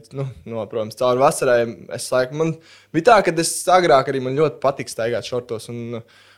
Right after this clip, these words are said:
un tad es tā kā tagad to varu īstenot savu sapni, bez mazai visu laiku staigāt. Nu, un tas, tas arī tā. Man draudzene bieži vien ir tā, kad, eh, aizrādi šur tur, es arī gribu iet uz svinīgākiem pasākumiem šortās. Un tad tā,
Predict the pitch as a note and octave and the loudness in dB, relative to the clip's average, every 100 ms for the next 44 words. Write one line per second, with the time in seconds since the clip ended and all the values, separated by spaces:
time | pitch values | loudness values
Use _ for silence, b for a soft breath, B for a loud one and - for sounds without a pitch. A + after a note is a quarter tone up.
0 | b B2+ C3+ C3+ C#3 B2+ B2+ A#2+ B2 C3 | b -2 -2 0 0 2 4 4 2 0
1 | C3+ C3+ - - - C3+ C3 C#3 D3+ D#3 | -4 -6 -12 -20 -2 0 2 0 -2 -4
2 | B2+ A#2+ A#2 A#2+ A2+ - C3+ C#3 C3+ B2 | -6 -6 -4 -6 -4 0 -2 -2 -10 -8
3 | C3+ C3+ C#3+ B2 C3 D3 E3 D#3+ A2+ A2 | -6 0 0 0 -2 0 0 0 -4 -4
4 | - - A#2 A#2 A2 G#2+ A#2 A#2 C#3 C3 | -6 -4 -2 -2 -4 -6 -14 -16 -12 -8
5 | B2+ B2 B2 B2 C3 B2+ B2+ B2 B2+ A#2 | -8 -8 -10 -6 -6 -4 -6 -4 -2 -4
6 | B2 D3+ D#3+ D3 F#3+ F#3 D#3 C#3+ C#3+ C#3 | -4 -4 -4 4 6 8 6 2 2 2
7 | D3 D#3 D3+ C#3+ C#3+ D3 C#3 C3 B2+ B2+ | 2 2 2 -2 2 4 4 2 -6 -2
8 | B2 A#2+ A#2 b b b b b C3 D3+ | 0 0 -2 b b b b b 2 2
9 | D#3 D3 C3 B2 C3 C#3 C3+ B2+ A#2+ B2+ | 2 2 2 2 -2 -8 -6 -8 -8 -6
10 | A#2+ A#2+ B2+ C3 C3+ C3+ - - - D3+ | -6 -4 -2 0 0 -4 -10 -10 -4 -2
11 | C3+ B2 A#2+ B2+ B2+ A#2+ A#2+ B2 A#2+ A#2+ | 0 0 0 -2 -2 -2 -4 -4 -8 -6
12 | C3+ B2+ B2 A2 - A#2 - - A#2+ | -4 -4 -4 -6 -8 -12 -10 -4 -4